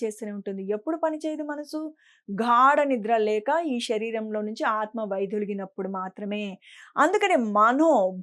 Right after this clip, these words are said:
బుద్ధులు ఉన్న ఏ మనిషి కూడా మేలుకొని ఉన్నంతసేపు, అంటే హోష్లో ఉన్నంతసేపు, మేల్కొన్నంతసేపు ఏ పని చేయకుండా ఒక్క క్షణం కూడా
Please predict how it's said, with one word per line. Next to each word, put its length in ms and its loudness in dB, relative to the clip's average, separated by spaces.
బుద్ధులు 440 4
ఉన్న 400 2
ఏ 340 2
మనిషి 320 -2
కూడా 340 6
మేలుకొని 600 4
ఉన్నంతసేపు, 640 4
అంటే 400 2
హోష్లో 380 2
ఉన్నంతసేపు, 960 0
మేల్కొన్నంతసేపు 840 -4
ఏ 180 6
పని 240 4
చేయకుండా 440 4
ఒక్క 180 2
క్షణం 380 -2
కూడా 380 4